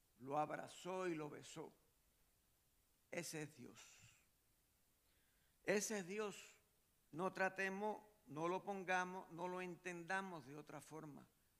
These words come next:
porque Dios es un Padre bueno, misericordioso, tierno. No empecemos a poner cosas que nos dificulten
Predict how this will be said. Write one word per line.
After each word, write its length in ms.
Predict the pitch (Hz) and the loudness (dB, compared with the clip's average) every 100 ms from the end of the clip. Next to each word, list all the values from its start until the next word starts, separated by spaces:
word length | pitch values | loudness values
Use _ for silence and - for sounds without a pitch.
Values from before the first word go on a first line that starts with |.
| _ | _
porque 480 | - 123 - 131 - - _ - | -10 -10 -10 -14 -14 -16 _ -6
Dios 480 | 143 165 160 - - _ _ _ _ - | -2 -2 -4 -10 -18 _ _ _ _ -8
es 340 | 120 117 - - - | -8 -8 -14 -16 -14
un 160 | 127 | -12
Padre 500 | 117 127 123 - - - _ - | -4 -2 -2 -4 -12 -20 _ -10
bueno, 320 | 120 139 - - | -6 -6 -8 -16
misericordioso, 800 | - 131 131 135 135 147 156 151 131 | -14 -10 -8 -6 -4 -4 -4 -6 -4
tierno. 460 | 165 170 151 135 - - - - _ _ | -2 0 -2 -8 -14 -20 -20 -20 _ _
No 120 | - 170 | -2 -2
empecemos 540 | 175 190 202 190 190 | 0 -2 -2 -2 -2
a 100 | 160 | -2
poner 300 | 160 170 165 | -2 -2 -2
cosas 400 | - 185 - 113 - _ _ _ _ | -4 -6 -6 -10 -12 _ _ _ _
que 120 | 117 | -10
nos 140 | 131 127 | -8 -8
dificulten 840 | 127 135 - 160 151 101 127 120 | -10 -10 -8 -6 -6 -6 -8 -10